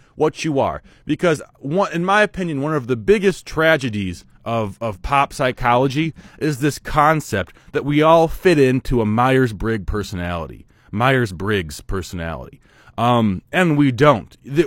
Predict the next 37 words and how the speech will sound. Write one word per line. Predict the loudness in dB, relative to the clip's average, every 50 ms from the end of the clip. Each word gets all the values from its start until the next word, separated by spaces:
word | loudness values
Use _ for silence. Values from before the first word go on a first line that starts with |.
| 0 -2
there | 0 2 2 4
are | 4 4 2 2
not | 2 2 2 2 0 -2 -6 -4
introverts | -2 -2 0 0 -2 -2 0 0 0 0 -2 -4
and | -6 -6
extroverts. | -4 -6 -6 -4 -4 -6 -4 -4 -8 -10 -12 -16 -20 _ _ _ -2
There | 2 2 4 4
are | 4 2 0
people, | 0 -2 -2 -2 -2 -4 -6 -6 -6 -10 -20 -20 _ -6
and | -4 -2 0 2
there | 2 2
are | 2 2
people | 2 0 0 0 0 2 2 2
with | 2 0 -2
certain | -4 -4 -2 -2 -2 -2 -4 -6 -8 -8 -12 _ _
habits | -6 -2 2 2 2 2 0 -2 -6 -8 -18 -20 -20 _ _ -8
and, | -6 -4 -4 -4 -4
and, | -4 -4 -4 -4 -4
and | -4 -6 -6 -6
styles | -8 -6 -2 0 2 4 4 4 2 2 0
of | -2 -4 -2
talking. | 0 2 4 4 4 2 -2 -6 -6 -8 _ _ _ _ _ 2
But | 4 4 4 2 -2 -12 -16 -8
to | -6 -6 -4
say | -2 2 6 8 8 8
that, | 8 6 2 2 4
"Oh, | 6 8 8 8 6 4 0 -4 -20 -16 -8
you | -2 2
know, | 4 6 6 6 6 2 -2 -8 -16 _ _ _ 0
when | 4 4 4
I | 4
talk | 4 2 2 2 2 2 0
about | 0 2 2 2 2 _ -4
energy | -2 0 0 0 0 -2
reserves, | -2 -2 -2 0 -2 -2 -2 -4 -2
I'm | -2 -2 -2
speaking, | -2 -4 -4 -4 -4 -2 0 0 0 0 0 -2 -6